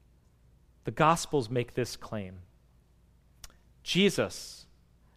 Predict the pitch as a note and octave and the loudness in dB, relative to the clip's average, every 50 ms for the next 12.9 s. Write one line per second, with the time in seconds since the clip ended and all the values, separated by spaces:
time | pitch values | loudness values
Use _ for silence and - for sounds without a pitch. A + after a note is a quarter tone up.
0 | _ - - D#3 D3+ C3 C3+ C#3+ C#3+ D#3 E3+ E3 - D3+ - - D3+ C#3+ C3 - | _ 0 4 4 4 4 6 6 6 6 6 4 0 -2 2 4 4 4 4 0
1 | - - - C3+ C3 B2 B2 G#2+ - - - - B2 A2+ - - - - - C3 | -10 -4 0 2 4 4 4 2 0 -6 -4 -2 -2 -2 -2 -4 -6 0 2 4
2 | B2+ A#2+ G#2+ G#2 G2+ F#2 - - B2 G#2+ F2+ E2 A2+ A2 G2 - - - - - | 4 4 2 2 -2 -6 -6 -6 -6 -6 -4 -4 -4 -4 -4 -4 -6 -10 -12 -14
3 | - - - A2 G2+ G2+ F#2 - - - - _ _ - - - G2+ - - F#2 | -14 -6 -4 -2 -2 -2 -2 -6 -14 -20 -20 _ _ -14 -10 -8 -8 -6 -6 -8
4 | - - - - - - - - - - _ _ _ _ _ _ _ _ _ _ | -10 -10 -14 -16 -16 -16 -18 -20 -20 -20 _ _ _ _ _ _ _ _ _ _
5 | - - _ _ _ - - - F3 F3+ A3+ A#3+ A#3+ F3+ G3 F3 - - G#3 D3 | -20 -20 _ _ _ -6 2 8 10 10 10 10 8 6 2 4 6 6 4 4
6 | - - - - F3+ F#3+ F#3+ F3+ - E3 D3 - - E3 D#3 D3 C3 A#2 A2 B2 | 4 0 2 4 4 4 4 2 0 0 0 4 4 4 4 4 0 -4 -2 -2
7 | A#2+ G#2+ - - A2+ G#2+ G#2+ G2+ - G#2+ - - - - - A#2+ G#2 G2 G2+ G2 | -2 -2 -2 -2 0 0 0 0 -2 -6 -14 -18 -12 -8 -6 -4 -4 -4 -4 -6
8 | - - - _ _ _ - - _ _ _ _ _ _ _ _ _ _ _ _ | -8 -12 -18 _ _ _ -20 -20 _ _ _ _ _ _ _ _ _ _ _ _
9 | _ _ _ _ _ - B2+ B2 A#2 G#2+ - - - - - - - - - - | _ _ _ _ _ 4 6 6 6 6 2 -6 -20 -20 -20 -20 -20 -20 -20 -12
10 | - - D3 F#3+ A#3+ A#3+ G#3 B3 A#3 G#3+ F3+ F#3 - - - - - - - - | -2 4 6 6 6 6 6 6 6 4 4 2 0 -2 -6 -18 -20 -20 -4 2
11 | - D3+ B2+ - - - - F3+ F3 E3 - - D3+ C3+ A2+ A2 G2+ - - - | 2 2 2 0 -6 0 6 6 6 6 6 2 0 0 0 0 -4 -6 -10 -20
12 | - - - _ _ _ _ - C3 B2 A2 A#2+ A#2 A#2 G#2+ F#2 F2 - | -20 -20 -20 _ _ _ _ 2 2 4 4 2 -2 -2 -2 -4 -6 -10